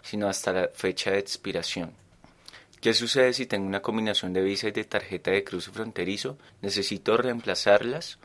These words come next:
No. Si aún es válida, si usted tiene una combinación de tarjeta de cruce fronterizo y una visa aún vigente, no requiere reemplazar la tarjeta de cruce fronterizo.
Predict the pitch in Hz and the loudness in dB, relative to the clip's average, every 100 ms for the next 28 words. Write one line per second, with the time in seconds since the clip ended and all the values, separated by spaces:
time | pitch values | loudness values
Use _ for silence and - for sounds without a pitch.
0 | _ - 107 104 - _ - - - - | _ -4 4 4 4 _ -20 -20 -20 -10
1 | - 113 107 120 123 131 127 110 95 85 | -2 0 4 2 2 8 8 8 2 -4
2 | - - - - 107 - 117 - 131 127 | -8 -20 -14 -8 -4 2 2 4 4 4
3 | 135 135 139 127 107 - 95 95 104 - | 2 -2 -2 -2 0 -2 -2 0 0 0
4 | 95 - 101 - 92 95 104 104 92 90 | -4 0 0 -2 -8 -6 -6 -6 -4 -4
5 | 85 87 87 92 98 - 107 107 101 113 | -4 -6 -4 -2 -2 0 -2 -2 -4 -4
6 | 98 95 107 - - - - 104 104 110 | -4 -6 -12 -12 -20 -16 2 4 4 2
7 | - 117 120 120 120 117 104 90 95 90 | 2 2 4 2 0 -4 -4 -2 0 0
8 | 95 - 110 98 95 92 92 85 87 98 | 0 -2 -4 -2 -2 -2 -6 -10 -6 -6
9 | 98 90 90 98 | -6 -6 -6 -6